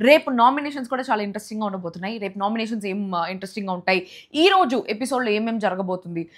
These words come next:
ఇవన్నీ కూడా ఇప్పటివరకు నాకు వచ్చిన అప్‌డేట్స్ అన్ని నేను మీకు చెప్తాను. And finally, ఎవరు ఎలిమినేట్ అయ్యారు, అవినాష్ or విష్ణుప్రియ అని చెప్పేసి ఆ విషయంలో కూడా వాళ్ళిద్దరు కాకుండా వేరే ఎవరైనా ఎలిమినేట్ అయ్యారా,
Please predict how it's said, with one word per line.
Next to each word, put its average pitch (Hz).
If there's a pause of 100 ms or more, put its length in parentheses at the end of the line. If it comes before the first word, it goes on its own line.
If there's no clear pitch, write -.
(160)
ఇవన్నీ 320
కూడా 349
ఇప్పటివరకు 285
నాకు 240
వచ్చిన 208
అప్‌డేట్స్ 185
అన్ని 180
నేను 160
మీకు 156
చెప్తాను. - (120)
And 254 (380)
finally, 381 (340)
ఎవరు 330
ఎలిమినేట్ 254
అయ్యారు, 170 (600)
అవినాష్ 294
or 190
విష్ణుప్రియ 185 (240)
అని 202
చెప్పేసి 247
ఆ 233
విషయంలో 247
కూడా 185
వాళ్ళిద్దరు 208
కాకుండా 208
వేరే 196
ఎవరైనా 190
ఎలిమినేట్ 185
అయ్యారా, 160